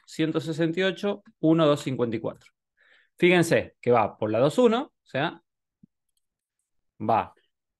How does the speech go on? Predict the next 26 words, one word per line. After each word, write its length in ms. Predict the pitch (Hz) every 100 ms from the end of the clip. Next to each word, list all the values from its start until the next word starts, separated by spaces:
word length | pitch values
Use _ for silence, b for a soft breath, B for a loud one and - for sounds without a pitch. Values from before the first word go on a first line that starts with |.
| _ _ _ _ _ -
la 140 | 107
dos 180 | 135 180
uno, 340 | 220 233 - -
que 100 | 98
es 100 | 170
esta, 380 | 165 165 311 - _ _ _ _ _ _ _ -
luego 500 | 165 156 117 107 -
a 100 | 117
las 200 | 117 120
du-, 200 | 165 -
a 100 | -
las 200 | 117 -
diez 240 | - 185 185
cero 220 | 175 165
dos 180 | 160 160
uno, 360 | 233 190 302 _ _ _ _ _ _ _ _
que 60 | 110
es 80 | 165
esta, 420 | 165 170 214 - _ _ _ _ -
luego 360 | 147 196 139 113
a 40 |
la 100 | 117
diez 220 | 151 190
cero 180 | 208 190
uno 180 | 185 214
dos, 340 | 220 208 -